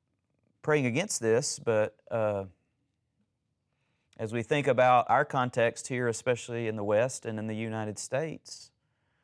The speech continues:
uh, you know, there's never been an awakening or a revival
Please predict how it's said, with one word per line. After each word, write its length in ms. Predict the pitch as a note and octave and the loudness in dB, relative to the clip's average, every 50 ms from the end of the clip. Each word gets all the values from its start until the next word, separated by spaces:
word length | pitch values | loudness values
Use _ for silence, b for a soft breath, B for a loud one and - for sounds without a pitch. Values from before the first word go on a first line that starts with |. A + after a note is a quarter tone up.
| _ _ _ _ _ _ _ _ _ _ _ | _ _ _ _ _ _ _ _ _ _ _
uh, 380 | A#2 A2 A2+ A2 G#2 G#2 G2 F#2+ F2 - _ _ _ _ _ _ _ _ _ _ _ _ _ _ _ _ _ _ _ _ _ _ _ _ _ _ _ _ - _ _ _ _ _ | 0 2 4 4 4 2 2 0 -4 -12 _ _ _ _ _ _ _ _ _ _ _ _ _ _ _ _ _ _ _ _ _ _ _ _ _ _ _ _ -20 _ _ _ _ _
you 100 | - A#2+ | -6 -2
know, 140 | B2 B2+ B2 | 0 2 2
there's 240 | B2 B2+ A2+ G2 | 2 2 0 0
never 320 | A2+ C3 D3 D#3 D3+ D3 C3 | 0 2 2 2 2 2 0
been 400 | A#2 B2+ C#3+ D3 D3 C#3+ C3 A#2+ | 0 0 0 2 2 0 0 0
an 140 | A2+ A2 G#2+ | 0 0 0
awakening 800 | G#2+ A2+ A#2+ B2+ C3 - - B2+ A#2+ A#2+ A#2+ A#2 A#2+ A#2 G2+ | 2 2 2 2 0 -2 -4 -4 -2 -2 -2 -2 -2 -4 -4
or 220 | - - A2 A2 G#2+ | -2 0 2 2 2
a 80 | G#2+ - | 0 -2
revival 840 | - G#2 G#2+ G2 G2 A2 A#2 B2+ C3 C3 A2+ G#2 G#2 G2+ G2+ G2 | -2 -2 -2 0 2 2 4 4 4 2 0 0 -4 -4 -4 -6